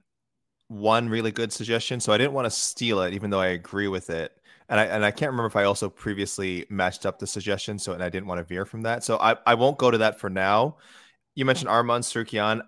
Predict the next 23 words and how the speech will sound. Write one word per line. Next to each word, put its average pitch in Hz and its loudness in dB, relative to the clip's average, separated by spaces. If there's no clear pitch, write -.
I 127 6
think 247 -4
that's 180 4
the 156 2
way 143 6
to 135 2
Poirier, 127 -2
for 113 -2
Poirier 117 2
to 104 4
go 107 4
now. 101 4
It's - 4
name 143 6
value 135 8
wise, 110 6
it 110 0
is 110 2
a 101 2
big 101 0
step - 0
down 95 2
from, 90 0